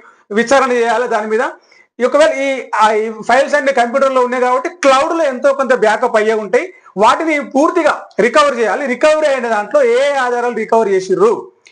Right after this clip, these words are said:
వాటిని శ్వేతపత్రం మీద ప్రజలందరికీ తెలిసేలాగా అనౌన్స్ చేయాలి. దాంతోపాటే ఈ ప్లాన్ ఇంప్లిమెంట్ చేసింది ఎవరు, ఐడియా ఇచ్చింది ఎవరు, దీనికి కారణం,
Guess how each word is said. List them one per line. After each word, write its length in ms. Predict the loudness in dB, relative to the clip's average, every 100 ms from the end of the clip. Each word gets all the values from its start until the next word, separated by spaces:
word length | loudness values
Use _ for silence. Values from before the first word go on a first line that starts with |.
| -4
వాటిని 640 | 0 2 0 -2 -4 -8 -18 _ _ _ _ _ _ _ -20 _
శ్వేతపత్రం 600 | 0 2 4 2 0 0
మీద 80 | 0
ప్రజలందరికీ 680 | 0 0 0 0 -2 -2 -2
తెలిసేలాగా 680 | -2 0 0 0 0 -2 -6 -6 -2
అనౌన్స్ 360 | 0 0 0
చేయాలి. 360 | 0 2 0 -4 -8 -18 _ 0
దాంతోపాటే 720 | 2 2 2 0 0 0 -2 -8 -4
ఈ 40 |
ప్లాన్ 440 | -2 2 2 0 -2
ఇంప్లిమెంట్ 500 | -4 -4 -2 -2 0
చేసింది 320 | -2 -2 0
ఎవరు, 200 | 0 2
ఐడియా 320 | 0 -2 -2
ఇచ్చింది 400 | -2 -4 -2 0
ఎవరు, 160 | 2 0
దీనికి 240 | -4 -6
కారణం, 680 | -2 2 2 0 -4 -4 -4